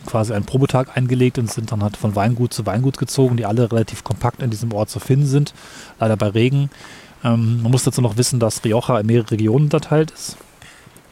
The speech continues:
die auch verschiedenes Klima haben und verschiedene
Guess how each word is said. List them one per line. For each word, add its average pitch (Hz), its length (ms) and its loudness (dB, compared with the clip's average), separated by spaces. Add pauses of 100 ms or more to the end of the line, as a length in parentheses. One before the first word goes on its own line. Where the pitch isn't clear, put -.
(380)
die 120 100 -2
auch 107 100 -12
verschiedenes 113 440 -4
Klima 139 380 2
haben 160 280 2 (1160)
und 123 120 -4
verschiedene 110 500 0